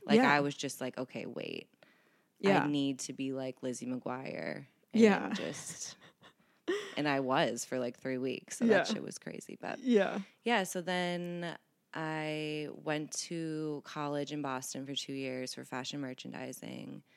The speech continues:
Speaker 1: And then I, like, waitress, bartended, saved up a ton of money, and moved to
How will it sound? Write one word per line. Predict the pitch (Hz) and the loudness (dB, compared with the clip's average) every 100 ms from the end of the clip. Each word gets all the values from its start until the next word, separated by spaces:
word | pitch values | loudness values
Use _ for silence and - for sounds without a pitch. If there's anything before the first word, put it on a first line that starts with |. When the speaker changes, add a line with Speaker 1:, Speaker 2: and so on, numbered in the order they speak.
| _ _ _ _ - | _ _ _ _ -10
Speaker 1:
And | 151 143 139 | -4 -4 -2
then | 139 135 131 131 131 - - | -4 -4 -6 -8 -8 -10 -6
I, | 131 | -2
like, | 135 131 _ _ - - _ _ _ | -2 -2 _ _ -20 -20 _ _ _
waitress, | - 143 143 - 143 135 | -2 0 0 -2 -4 -4
bartended, | - 135 131 - 131 131 131 127 127 | -4 -4 -4 -6 -8 -6 -6 -6 -8
saved | - 135 127 | -8 -6 -6
up | 131 | -6
a | 139 | -8
ton | - 131 | -8 -8
of | 135 | -8
money, | 135 127 127 127 127 131 | -6 -6 -6 -6 -8 -10
and | 127 127 | -8 -8
moved | 127 127 120 - | -8 -10 -12 -12
to | - 131 123 127 127 - - | -10 -8 -10 -10 -12 -12 -14